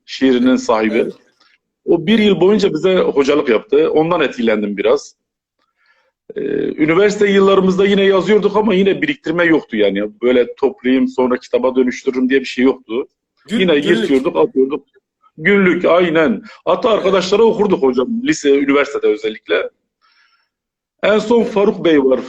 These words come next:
Speaker 1: tanırsınız Faruk Habiboğlu, Mehmet Faruk Habiboğlu.
Speaker 2: Mehmet Habiboğlu,
Speaker 1: O da,
Speaker 2: evet.
Speaker 1: e, bir şairimiz, e, çok iyi yazan, kalemi güçlü olan bir abimiz. Ya o önerdi, dedi ki, "Ya bundan sonra yazdıklarını atma." dedi.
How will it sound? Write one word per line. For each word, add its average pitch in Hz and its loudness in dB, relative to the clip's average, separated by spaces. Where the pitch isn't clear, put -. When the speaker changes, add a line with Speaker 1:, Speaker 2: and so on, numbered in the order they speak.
Speaker 1:
tanırsınız 147 -2
Faruk 139 -2
Habiboğlu, 117 0
Mehmet 123 -2
Faruk 135 -2
Habiboğlu. 123 -2
Speaker 2:
Mehmet 135 -18
Habiboğlu, 135 -12
Speaker 1:
O 160 0
da, 151 2
Speaker 2:
evet. - -16
Speaker 1:
e, - -8
bir 147 0
şairimiz, 123 0
e, 117 -6
çok 110 -8
iyi 139 0
yazan, 117 0
kalemi 123 0
güçlü 120 -6
olan 117 0
bir 101 0
abimiz. 101 -4
Ya 139 2
o 196 4
önerdi, 135 2
dedi 147 -4
ki, 139 -6
"Ya 143 0
bundan 151 0
sonra 170 0
yazdıklarını 151 0
atma." 170 -2
dedi. 95 -4